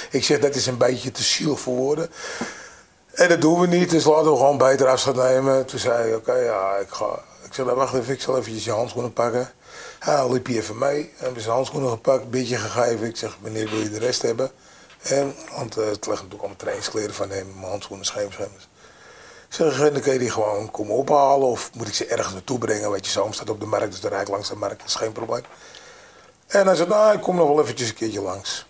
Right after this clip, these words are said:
Nou, ook goed. Eh, ja. En toen, 's avonds, weet ik, denk, eh, ik heb natuurlijk eventjes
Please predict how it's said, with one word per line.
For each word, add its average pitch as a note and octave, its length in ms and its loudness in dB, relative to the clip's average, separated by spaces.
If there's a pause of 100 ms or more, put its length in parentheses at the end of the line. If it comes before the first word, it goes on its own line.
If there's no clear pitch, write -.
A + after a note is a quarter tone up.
(200)
Nou, F#3 240 4 (100)
ook D#3+ 100 4
goed. - 420 -2 (920)
Eh, D3+ 920 6
ja. D#3 340 4 (560)
En D3 580 2
toen, C#3 1040 -4
's - 140 -2
avonds, B2 680 0
weet A2 180 -4
ik, G#2+ 60 -18 (140)
denk, A#2 340 -2
eh, A#2 220 0
ik G#2+ 120 -8
heb - 80 -18
natuurlijk A2 260 -10
eventjes G2+ 400 -6